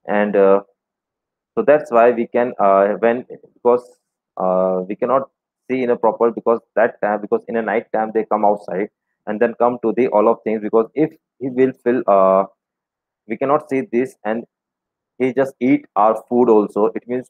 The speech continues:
that our food is contaminated, because that, uh, animals just look at to the all of, uh, because eat lots of things. So that's why we cannot eat that food also, because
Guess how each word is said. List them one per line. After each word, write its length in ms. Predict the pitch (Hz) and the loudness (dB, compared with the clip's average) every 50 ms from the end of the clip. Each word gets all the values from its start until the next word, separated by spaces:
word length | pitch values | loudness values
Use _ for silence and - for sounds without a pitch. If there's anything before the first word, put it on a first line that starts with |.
| _ | _
that 260 | - 98 98 - - - - | -2 0 0 0 -2 -2 0
our 180 | 107 113 - - | 0 0 -2 -4
food 160 | 117 113 110 | -6 -4 -4
is 120 | 120 117 | -4 -4
contaminated, 680 | - 110 101 95 - 104 107 110 110 110 104 101 110 113 - _ _ _ _ _ _ - | -4 -8 -6 -4 -2 -2 -2 -2 -4 -4 -4 -4 -4 -4 -6 _ _ _ _ _ _ -12
because 380 | 107 - 120 117 120 123 123 - - | -6 -2 2 2 2 2 0 0 0
that, 240 | 117 120 123 - - _ - | 0 0 0 -2 -8 _ -2
uh, 360 | 101 98 95 95 95 95 95 - - | 0 2 4 4 4 4 2 0 -2
animals 420 | 107 113 117 110 104 104 113 113 107 98 | -4 -4 -4 -2 0 0 0 0 -2 0
just 320 | 113 113 120 - - - _ | 0 0 0 -2 -6 -14 _
look 140 | 107 104 98 - | -10 -10 -6 -6
at 140 | 123 123 - | -8 -8 -6
to 100 | - 110 | -8 -6
the 140 | 101 117 120 | -4 -4 -2
all 200 | 80 104 104 107 | 0 0 2 2
of, 100 | 113 117 - _ _ - | 0 -2 -4 _ _ -6
uh, 320 | 95 95 95 92 92 92 92 _ _ _ _ _ _ _ _ _ _ _ _ _ | -2 -2 0 0 -2 -4 -6 _ _ _ _ _ _ _ _ _ _ _ _ _
because 240 | - 104 117 123 123 123 | -4 0 0 0 0 0
eat 180 | 123 120 127 - - _ _ | -4 -4 -4 -4 -8 _ _
lots 240 | 104 107 104 - - | -2 -2 -2 0 -2
of 100 | 127 127 - - | -4 -4 -4 -6
things. 240 | 110 107 127 123 - _ _ _ _ _ _ | -6 -6 -6 -8 -12 _ _ _ _ _ _
So 80 | 107 98 | -4 0
that's 240 | 127 135 135 131 - | 0 0 0 0 0
why 260 | 110 104 107 120 135 - _ _ _ _ - | 2 2 2 2 -2 -6 _ _ _ _ -10
we 80 | 113 | -8
cannot 260 | 113 - 117 120 123 123 - - | -6 -4 -2 -2 -2 -4 -4 -4
eat 180 | 113 117 110 _ | -4 -4 -2 _
that 160 | 107 107 110 - - | 0 0 0 -2 -8
food 180 | - 107 107 107 | -8 -4 -2 0
also, 300 | 104 101 95 - 117 101 | -2 -2 -2 -4 -8 -8
because 320 | 104 101 - 107 110 113 | -8 -4 -2 -2 -2 -2